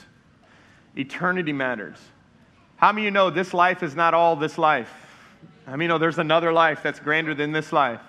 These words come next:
And I'm gonna tell you, don't live for this life, live for the next one. Give everything you have. Uh, we, I did a message a while back, and,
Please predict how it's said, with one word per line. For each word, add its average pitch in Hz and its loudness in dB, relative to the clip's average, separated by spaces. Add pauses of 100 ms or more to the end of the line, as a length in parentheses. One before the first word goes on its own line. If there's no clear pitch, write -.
(360)
And 135 -4
I'm 151 0
gonna 170 0
tell 180 2
you, 151 -2
don't 156 -2
live 170 0
for 175 -2
this 165 -2
life, 170 2
live 170 -2
for 175 -4
the 151 -4
next 156 -4
one. 104 -8 (640)
Give 180 2
everything 180 0
you 180 -4
have. 165 0
Uh, 139 2
we, 156 -4
I 156 0
did 165 -2
a 160 -2
message 160 -4
a 156 -4
while 156 4
back, 156 0
and, 131 -8